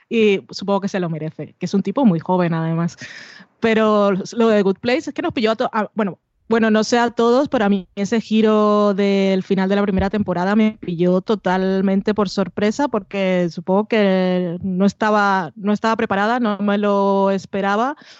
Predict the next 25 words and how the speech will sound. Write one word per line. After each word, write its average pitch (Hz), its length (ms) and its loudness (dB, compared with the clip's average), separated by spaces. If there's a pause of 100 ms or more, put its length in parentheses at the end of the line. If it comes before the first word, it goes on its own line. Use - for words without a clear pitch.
(300)
o 208 420 -2 (160)
aún 196 180 -4
no 208 80 0
me 226 60 2
habían 214 180 2
dado 208 220 2
los 196 500 2
códigos 202 480 0
para 196 380 -2 (280)
entender 185 380 -6
la 208 120 -4
serie 254 480 -4
y 196 500 4
sí 196 180 -2
es 196 140 0
algo 185 680 2
novedoso. 180 640 0 (440)
Eh, 190 240 -2
fue 190 180 -2
algo 185 160 2
novedoso 190 640 2
en 180 100 -2
la 180 80 -4
ficción 220 600 -2
y, 175 840 0